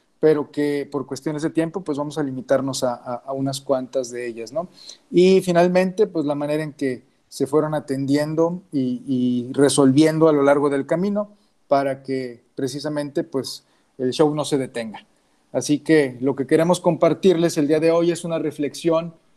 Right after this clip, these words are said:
a nivel personal de Nancy y, y de un servidor, eh, de lo que estas empresas como Navistar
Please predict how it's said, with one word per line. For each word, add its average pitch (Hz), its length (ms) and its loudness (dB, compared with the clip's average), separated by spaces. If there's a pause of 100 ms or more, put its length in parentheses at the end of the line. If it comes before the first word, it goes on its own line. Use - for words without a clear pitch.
(160)
a 139 120 -4
nivel 156 360 0
personal 160 600 0
de 151 100 -4
Nancy 143 600 -4
y, 127 200 -6
y 135 80 -4
de 131 80 2
un 143 160 0
servidor, 208 560 4 (440)
eh, 143 540 0
de 147 180 -2
lo 147 180 -2
que 147 280 -2
estas 170 320 -4
empresas 170 760 0 (140)
como 131 260 -8
Navistar 135 640 0